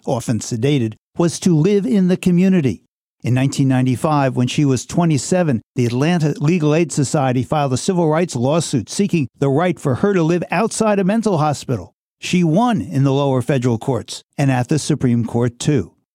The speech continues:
That nineteen ninety-nine decision, Olmstead versus L C, that's how she was referred to in the court papers, has been described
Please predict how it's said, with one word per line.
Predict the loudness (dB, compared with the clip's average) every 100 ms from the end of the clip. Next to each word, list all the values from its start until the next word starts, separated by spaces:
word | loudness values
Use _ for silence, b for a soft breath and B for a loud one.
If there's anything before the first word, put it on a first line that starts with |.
| -4
That | -2 0
nineteen | 0 0 0 2
ninety-nine | 2 2 2 2 2 2
decision, | 0 0 0 0 -2 -2
Olmstead | -2 0 0 -2 -2 0
versus | 0 -2 -2 -6
L | -4 -2 -2
C, | -2 -2 -2
that's | -4 -4
how | -4
she | -2 -2
was | -4 -4
referred | -4 -2 0
to | 0
in | 0
the |
court | -2 -4 -2
papers, | -2 -2 -4 -6 _
has | -2 -2 0
been | 0
described | 0 -2 -2 0 0 -2